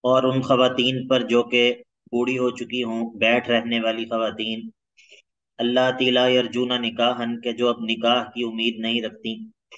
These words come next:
तो फलैसा अलैहिन्न जुनाहुन, उन पर कोई गुनाह नहीं है कि अन यदअन सियाबहुन्न, के वो अपने जो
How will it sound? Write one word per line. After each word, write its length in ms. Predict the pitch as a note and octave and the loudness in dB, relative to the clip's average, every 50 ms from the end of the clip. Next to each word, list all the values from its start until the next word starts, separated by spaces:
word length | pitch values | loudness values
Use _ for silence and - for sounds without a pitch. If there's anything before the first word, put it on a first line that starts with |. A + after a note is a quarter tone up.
| - _ _ _ _ _ - | -20 _ _ _ _ _ -4
तो 60 | A#2+ | -2
फलैसा 540 | A#2 - A#2+ A#2+ B2 B2+ B2+ B2+ C3+ B2 A#2+ | 0 0 2 2 2 2 0 0 0 2 2
अलैहिन्न 540 | B2 A#2+ B2 C3 B2 A#2+ B2+ B2+ B2 B2+ B2+ | 4 4 4 2 2 0 -4 -4 -4 -4 -4
जुनाहुन, 540 | A#2 G#2 A#2 A2+ A#2+ B2 B2 A#2 B2 B2 B2 | -2 -2 -4 -2 0 0 0 -2 -2 -4 -6
उन 140 | B2+ B2+ B2 - _ - | -8 -10 -12 -12 _ -2
पर 120 | B2+ A#2+ | -2 -2
कोई 240 | - - A#2+ A#2+ A#2+ A2 | 0 0 -2 -2 0 -2
गुनाह 380 | G#2 A2+ A2+ A#2 A#2 A2+ A2+ | -2 -2 0 0 0 0 -2
नहीं 300 | A2 A2 G#2+ A#2+ B2+ A#2+ | -2 -4 -4 -4 -4 -4
है 180 | G#2+ A2 G#2+ G#2+ G#2+ - _ _ _ _ _ _ _ _ _ _ _ _ - | -4 -4 -6 -6 -8 -14 _ _ _ _ _ _ _ _ _ _ _ _ -4
कि 60 | A#2+ | -2
अन 120 | - C3+ | 0 0
यदअन 600 | C3 C3 B2+ B2+ B2 A#2+ B2+ B2+ B2 A#2+ B2+ C3 B2 | 0 2 4 4 4 4 4 4 2 2 2 0 -2
सियाबहुन्न, 1000 | - - A#2+ A#2 A#2 A#2+ B2 A#2+ B2 A#2+ A2+ A#2 A#2+ B2+ B2+ A#2+ B2 B2 B2+ B2 - | -2 -2 0 2 4 4 4 4 4 2 2 2 -2 -6 -6 -4 -4 -4 -4 -4 -2
के 80 | C3 B2 | -2 -2
वो 180 | A2+ A#2 A#2+ | 2 2 2
अपने 320 | A#2 A2+ A#2 - B2+ B2+ B2+ B2+ B2 - - _ _ _ _ _ _ _ _ _ _ _ _ _ _ _ _ _ _ - - | 2 2 0 -4 -2 -2 0 -2 -2 -6 -12 _ _ _ _ _ _ _ _ _ _ _ _ _ _ _ _ _ _ -8 0
जो 120 | A#2+ B2 | 2 4